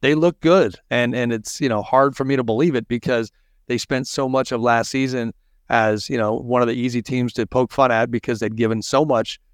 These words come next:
uh, up to get Rudy and then looked so clunky, and then health was a major concern.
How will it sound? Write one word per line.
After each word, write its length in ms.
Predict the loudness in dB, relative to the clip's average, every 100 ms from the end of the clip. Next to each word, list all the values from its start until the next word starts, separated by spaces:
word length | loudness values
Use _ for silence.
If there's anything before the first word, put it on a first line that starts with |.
| _ _ -4
uh, 160 | -2 2
up 220 | 2 2
to 100 | -4
get 260 | 0 -2 2
Rudy 460 | 0 2 0 -4 _
and 160 | -4 0
then 160 | 0
looked 180 | -2 -2
so 200 | -2 -2
clunky, 440 | 0 0 0 0
and 80 | 0
then 120 | 0
health 260 | 2 2 2
was 140 | 0
a 60 | 0
major 280 | 0 -2 -4
concern. 540 | -8 -4 0 0 -2